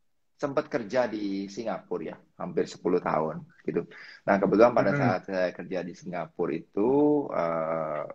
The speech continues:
Speaker 1: tinggal di sini, eh, tinggal di Singapura itu saya juga traveling. Ya biasalah, kalau orang kerja di Singapura pasti saya ini cuman domestic market gitu kan, pasti regional. Nah,
Speaker 2: Hmm.
Speaker 1: memang,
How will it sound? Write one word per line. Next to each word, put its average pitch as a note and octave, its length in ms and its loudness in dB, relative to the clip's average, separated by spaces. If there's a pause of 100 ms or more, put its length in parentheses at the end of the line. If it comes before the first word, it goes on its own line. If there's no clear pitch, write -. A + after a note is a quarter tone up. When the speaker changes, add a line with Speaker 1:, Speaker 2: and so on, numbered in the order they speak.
(540)
Speaker 1:
tinggal E2+ 360 0
di E2+ 80 0
sini, E2 220 -4 (100)
eh, D#2+ 180 -2
tinggal E2 240 0
di - 80 -8
Singapura D#2+ 400 0
itu B2 120 2 (180)
saya G#2 160 4
juga F2+ 240 2
traveling. F#2 540 2
Ya F2+ 100 2
biasalah, G#2+ 500 6
kalau G2+ 220 2
orang B2+ 160 -4
kerja G2+ 200 -10
di F#2 80 -20
Singapura F#2 340 -14 (100)
pasti - 120 -14 (2250)
saya F#2+ 240 -6
ini G#2 160 -6
cuman F2+ 320 -6
domestic F2+ 560 -4
market - 400 -2
gitu - 240 -2
kan, E2 160 -2
pasti G#2+ 240 4
regional. F2 560 8 (560)
Nah, G#2+ 160 6
Speaker 2:
Hmm. A2+ 80 6
Speaker 1:
memang, B2+ 240 4